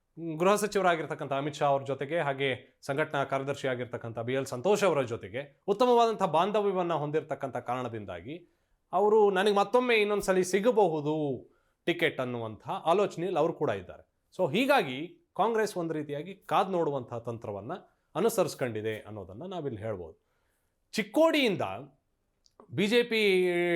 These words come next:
ಟಿಕೆಟ್ ಕೇಳ್ತಿರುವಂಥ, ಆ, ರಮೇಶ್ ಕತ್ತಿ ಅವರಿಗೆ ಟಿಕೆಟ್, ಆ, ಏನಾದ್ರೂ ಕೈ ತಪ್ಪಿದ್ರೆ ಬಿ ಜೆ ಪಿಯಿಂದ, ಕಾಂಗ್ರೆಸ್ನಿಂದ ಟಿಕೆಟ್ ನೀಡುವಂಥ ಸಾಧ್ಯತೆಗಳು ಹೆಚ್ಚಾಗಿ ಕಾಣ್ತಾ ಇದೆ. ಯಾಕೆ ಅಂತಂದ್ರೆ, ರೆಬೆಲ್ ಕ್ಯಾಂಡಿಡೇಟ್,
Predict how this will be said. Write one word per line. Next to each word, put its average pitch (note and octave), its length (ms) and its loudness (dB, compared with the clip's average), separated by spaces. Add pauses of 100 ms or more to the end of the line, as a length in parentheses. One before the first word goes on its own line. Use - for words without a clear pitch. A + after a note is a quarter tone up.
ಟಿಕೆಟ್ E3+ 360 -2
ಕೇಳ್ತಿರುವಂಥ, C#3+ 600 0 (760)
ಆ, B2+ 300 0 (220)
ರಮೇಶ್ G#3+ 340 2
ಕತ್ತಿ D#3+ 280 2
ಅವರಿಗೆ F#2+ 600 -10 (720)
ಟಿಕೆಟ್, G#3+ 460 2
ಆ, F#3 360 2
ಏನಾದ್ರೂ E3 380 2
ಕೈ F3+ 240 4
ತಪ್ಪಿದ್ರೆ A#2+ 440 -2
ಬಿ A#2 140 -4
ಜೆ C#3 160 2
ಪಿಯಿಂದ, G2 320 -10 (680)
ಕಾಂಗ್ರೆಸ್ನಿಂದ A3+ 880 2
ಟಿಕೆಟ್ G#3 440 -2
ನೀಡುವಂಥ E3 420 2
ಸಾಧ್ಯತೆಗಳು D3+ 720 0
ಹೆಚ್ಚಾಗಿ G#3 640 0
ಕಾಣ್ತಾ D3+ 440 0
ಇದೆ. F#2 260 -12 (1040)
ಯಾಕೆ G#3+ 280 2
ಅಂತಂದ್ರೆ, D3 640 -2
ರೆಬೆಲ್ B3 460 4
ಕ್ಯಾಂಡಿಡೇಟ್, F3+ 640 0